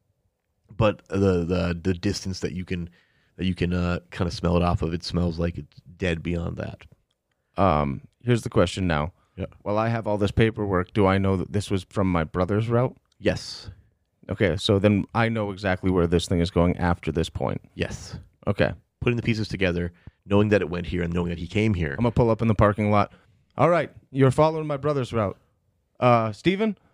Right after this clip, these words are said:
Speaker 2: I don't suggest you come into a fucking grocery store as a wolf man. I don't care if you don't know what I'm talking about." And I just fucking start going into the store myself.
Speaker 1: Okay.
Speaker 2: And, uh, started, I'll, I'll,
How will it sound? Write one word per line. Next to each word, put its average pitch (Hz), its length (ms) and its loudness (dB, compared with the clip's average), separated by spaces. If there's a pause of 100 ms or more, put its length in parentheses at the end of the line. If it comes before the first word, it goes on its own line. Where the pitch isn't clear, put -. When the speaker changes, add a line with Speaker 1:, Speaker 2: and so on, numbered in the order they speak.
(120)
Speaker 2:
I 123 60 2
don't 180 180 4
suggest 170 360 0
you 165 60 -4
come 170 200 0
into 165 220 0
a 147 40 6
fucking 170 340 0
grocery 147 380 4
store 127 280 4
as 123 100 -2
a 131 40 0
wolf 135 320 0
man. 98 320 0 (1080)
I 156 80 2
don't 175 160 2
care 190 200 6
if 175 120 0
you 175 60 2
don't 151 180 4
know 139 60 6
what 135 100 4
I'm 131 100 2
talking 120 380 0
about." 90 280 0 (140)
And 127 120 2
I 120 100 4
just 113 220 -8
fucking 113 480 -2
start 113 300 2
going 107 240 4
into 98 120 2
the 98 80 0
store 104 240 -2
myself. 90 460 -2 (260)
Speaker 1:
Okay. 113 160 -4 (460)
Speaker 2:
And, 95 360 -6
uh, - 360 -8 (760)
started, 131 420 0
I'll, 139 340 -2
I'll, 120 300 2